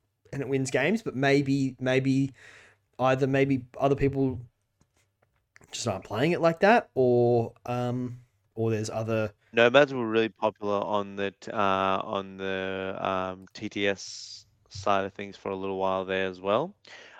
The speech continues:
Speaker 2: Um, they were, yeah, they were running, there was just, like, this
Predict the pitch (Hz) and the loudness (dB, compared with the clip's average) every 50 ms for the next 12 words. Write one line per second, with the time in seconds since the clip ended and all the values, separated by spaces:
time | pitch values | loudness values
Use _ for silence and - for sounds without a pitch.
0 | - - - 98 95 95 98 95 95 92 92 95 95 95 92 92 92 - _ - | -6 0 4 4 6 6 6 6 4 4 2 0 -2 -8 -18 -20 -20 -20 _ -6
1 | 110 98 98 98 98 101 101 95 101 98 95 90 98 101 98 95 95 95 101 95 | -2 0 0 2 2 -2 -2 0 0 0 2 0 0 -2 -4 -4 -4 -2 -2 -2
2 | 95 98 98 98 98 101 101 95 87 92 95 - - 98 95 - 104 101 - - | -2 -4 -8 -4 -4 -4 -4 -4 -8 -12 -12 -8 -6 -6 -6 -6 -10 -16 -16 -16
3 | - | -20